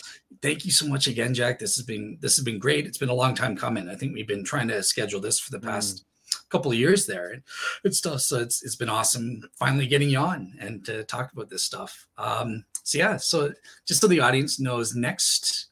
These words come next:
Speaker 1: uh, week, uh, Doctor Cy Gart uh, the biochemist, is gonna be coming on, and we're gonna be talking to him about his argument for God from biology, uh, in his area of expertise. So look out for that next week. And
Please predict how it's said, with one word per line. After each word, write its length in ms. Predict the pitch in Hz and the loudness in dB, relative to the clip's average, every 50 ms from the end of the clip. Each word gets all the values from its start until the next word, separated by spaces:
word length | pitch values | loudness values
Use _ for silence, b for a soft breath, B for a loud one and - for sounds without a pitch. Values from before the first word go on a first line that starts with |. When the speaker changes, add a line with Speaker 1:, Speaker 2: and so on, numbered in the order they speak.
| - | -6
Speaker 1:
uh, 260 | - 135 131 131 127 117 | -2 0 0 0 0 -2
week, 440 | 113 117 131 151 190 220 - - - - | -4 -2 -2 -2 -2 -2 -4 -10 -10 -4
uh, 220 | - 139 135 143 139 | 0 2 4 4 2
Doctor 460 | 131 - 156 139 160 - - 185 143 | 2 2 2 2 0 0 -4 -4 -2
Cy 380 | - - - 131 127 123 120 | 0 2 2 2 2 0 0
Gart 580 | 120 120 117 123 160 175 170 - _ - - - B B B B B B B B _ - | -2 -2 -2 0 2 2 0 -2 _ -16 -18 -18 B B B B B B B B _ -8
uh, 220 | 110 107 110 - | -6 -4 -4 -6
the 180 | 101 104 101 101 | -8 -8 -10 -8
biochemist, 720 | 98 95 110 117 135 135 135 - 113 101 95 92 - - | -4 0 0 2 2 0 -2 -4 -8 -8 -6 -4 -4 -4
is 140 | - - - | -4 -6 -6
gonna 120 | - 104 101 | -6 -6 -8
be 120 | 98 98 | -10 -10
coming 280 | - 107 104 101 98 95 | -10 -10 -10 -8 -8 -8
on, 240 | 95 101 113 120 | -6 -6 -6 -6
and 220 | 113 101 104 - - _ b b b b b b b b | -6 -6 -10 -12 -14 _ b b b b b b b b
we're 80 | b 175 | b 0
gonna 80 | 175 165 | 2 2
be 60 | 160 | 2
talking 320 | 127 147 147 139 - 175 | 2 2 2 2 2 0
to 60 | 135 | 0
him 180 | 127 151 156 143 | 0 2 2 2
about 280 | 131 120 123 117 117 - | 2 2 2 2 0 -2
his 480 | - - 139 135 139 135 127 - - - | -2 0 2 2 2 2 0 -2 -2 -2
argument 380 | - 147 147 135 151 143 135 131 | 0 0 0 0 0 -4 -4 -6
for 100 | - 120 | -6 -8
God 340 | 113 107 104 110 120 131 131 | -4 -2 -2 0 -2 -2 -4
from 360 | - - - 117 127 127 117 | -6 -6 -4 -2 0 0 0
biology, 840 | 117 120 120 123 120 143 170 202 190 135 - - 92 87 90 92 101 107 | 2 2 2 2 2 2 0 0 0 -2 -2 -6 -8 -10 -16 -18 -14 -10
uh, 200 | 98 107 110 - - _ | -10 -8 -8 -10 -12 _
in 180 | 120 110 104 90 | -12 -10 -8 -6
his 200 | 113 123 - 113 | -6 -4 -2 -2
area 220 | 107 107 214 208 | 0 0 0 -2
of 100 | 101 101 | -2 -4
expertise. 640 | 101 98 - - - 202 - - 147 151 151 - - | -6 -8 -8 -10 -10 -12 -14 -12 -12 -12 -10 -6 -2
So 440 | - - - - 107 101 104 101 _ B B B B B B B B B B | 2 2 2 2 0 -4 -8 -10 _ B B B B B B B B B B
look 160 | - 139 135 | -4 -2 0
out 160 | 160 147 139 | 0 0 -2
for 120 | - - 123 | -2 -4 -2
that 240 | 123 131 147 196 185 | 0 0 0 0 -2
next 300 | 120 131 135 - - - | -2 -2 0 0 0 0
week. 280 | 156 165 196 196 - | -2 -4 -6 -6 -8
And 400 | 135 113 113 120 123 127 127 131 | -8 -6 -6 -4 -4 -4 -6 -6